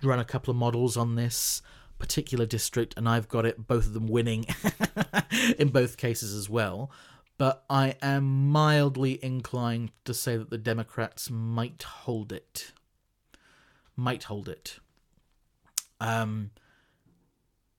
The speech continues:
ah, but then you see, I say this with the microphone in front of me, I'm saying this,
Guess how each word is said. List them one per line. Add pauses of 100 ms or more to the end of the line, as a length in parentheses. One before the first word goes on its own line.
(260)
ah,
but
then
you
see,
I
say
this
with
the
microphone
in
front
of
me,
I'm
saying
this,